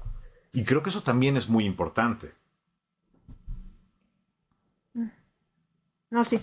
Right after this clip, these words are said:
Speaker 2: es que me quedé pensando, pero es lo mismo, o sea, es regresar a la parte de, de los papás. O sea, es que yo soy mucho, como trabajo con niños pequeños y lo que es la educación primaria, ahí me doy cuenta, o sea, los papás es un factor súper importante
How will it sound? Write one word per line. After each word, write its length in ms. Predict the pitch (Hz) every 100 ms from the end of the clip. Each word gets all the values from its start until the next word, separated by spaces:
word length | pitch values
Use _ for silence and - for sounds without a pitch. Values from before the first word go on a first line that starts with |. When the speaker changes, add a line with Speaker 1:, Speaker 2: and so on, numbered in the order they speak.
| -
Speaker 2:
es 140 | 220
que 80 | 262
me 100 | 247
quedé 200 | 208 214
pensando, 580 | - 226 233 220 247 311 - - -
pero 120 | 285
es 80 | 311
lo 80 |
mismo, 360 | 302 302 277 208
o 60 | 208
sea, 140 | 247
es 60 | 240
regresar 440 | 262 214 220 214
a 40 | 220
la 160 | 185
parte 320 | 196 196 220
de, 180 | 208 165
de 220 | 185 180
los 260 | 180 180 -
papás. 580 | - 185 208 202 - - -
O 80 | 185
sea, 380 | 190 190 180 - - - -
es 60 |
que 100 | 262
yo 120 | 262
soy 100 | 269
mucho, 380 | 269 254 247 254
como 280 | 202 196 190
trabajo 380 | 190 196 269 262
con 140 | 202
niños 260 | 208 214 214
pequeños 560 | 185 - 190 190 185
y 60 | 170
lo 100 | 170
que 80 | 180
es 60 |
la 100 | 190
educación 420 | 196 170 160 185 185
primaria, 540 | 180 180 185 214 233 190
ahí 120 | 190
me 120 | 202
doy 180 | 190 185
cuenta, 380 | 202 190 170 160
o 20 |
sea, 160 | 180
los 160 | 170 185
papás 340 | 190 - 214 220
es 100 | 220
un 100 | 214
factor 340 | 202 - 190
súper 340 | - 214 233
importante 680 | 220 185 - - 190 190 254